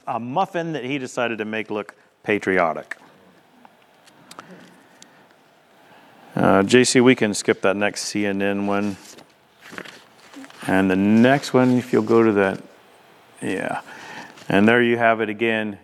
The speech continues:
Christianity and patriotism. They are very similar in this country for a reason.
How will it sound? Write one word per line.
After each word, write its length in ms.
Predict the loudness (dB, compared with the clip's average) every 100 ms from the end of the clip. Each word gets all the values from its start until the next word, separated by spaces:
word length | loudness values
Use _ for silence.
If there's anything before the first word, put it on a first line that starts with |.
| -20
Christianity 640 | -8 -8 -6 -8 -6 -6 -10
and 120 | -6
patriotism. 1000 | -4 -4 -4 -6 -4 -4 -4 -6 -8 -2
They 120 | 2
are 140 | 2
very 340 | 2 2 2 0
similar 460 | 0 0 0 -2
in 80 | -4
this 160 | -8 -6
country 340 | -8 -6 -8
for 220 | -8 -10
a 80 | -8
reason. 640 | -4 -2 -2 -4 -8 -12